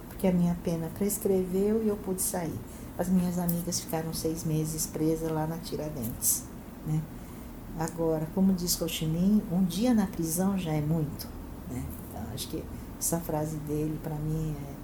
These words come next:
é, é lapidar. Um jornalista foi entrevistar o Ho Chi Minh e o jornalista pergunta: é, "O senhor ficou muito tempo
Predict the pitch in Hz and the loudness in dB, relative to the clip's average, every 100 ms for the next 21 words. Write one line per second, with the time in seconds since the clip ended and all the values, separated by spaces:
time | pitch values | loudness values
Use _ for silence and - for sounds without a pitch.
0 | - 151 151 147 156 156 143 139 156 165 | -10 -4 -2 -2 -2 -4 -2 -2 0 0
1 | 156 156 156 151 147 151 160 - - 135 | -2 -2 0 0 -2 0 0 0 0 -2
2 | - - - - - 160 160 160 151 151 | -6 -10 -10 -10 2 2 2 0 -2 -2
3 | - 156 156 156 156 - 151 151 170 185 | 0 0 -2 -2 -2 -2 -2 2 2 4
4 | 185 170 165 165 165 165 170 160 160 165 | 2 0 -2 -2 -2 -2 -2 -4 -2 -2
5 | 165 160 165 170 160 - - - - - | 0 -2 -2 -4 -6 -8 -8 -8 -8 -8
6 | - - 160 160 160 - - - 202 202 | -8 0 2 2 0 -2 0 4 4 4
7 | 208 196 202 - 196 196 | 6 6 6 2 2 2